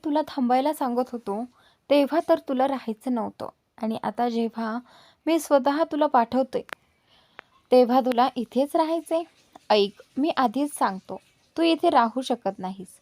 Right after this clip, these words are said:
मी माझ्या मैत्रिणीसोबत इथे राहायला अधिक पसंत करेन, तुझ्यासोबत नाही." सोहेलचं बोलणं ऐकून अनया त्याच्याकडे कटाक्षाने पाहते. इतक्यात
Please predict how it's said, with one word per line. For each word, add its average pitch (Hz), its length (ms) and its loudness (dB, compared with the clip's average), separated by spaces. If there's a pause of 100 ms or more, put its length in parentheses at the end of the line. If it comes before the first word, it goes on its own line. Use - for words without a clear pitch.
(500)
मी 233 100 0
माझ्या 196 420 0
मैत्रिणीसोबत 208 960 -4
इथे 233 260 -4
राहायला 214 500 0 (460)
अधिक 277 440 2
पसंत 262 500 2 (140)
करेन, 185 260 0 (300)
तुझ्यासोबत 226 680 -2
नाही." 196 280 -6 (2000)
सोहेलचं 254 560 0
बोलणं 247 280 0
ऐकून 220 460 -2 (460)
अनया 330 420 4
त्याच्याकडे 254 640 -2 (380)
कटाक्षाने 349 560 0
पाहते. 233 500 -6 (560)
इतक्यात 226 560 -2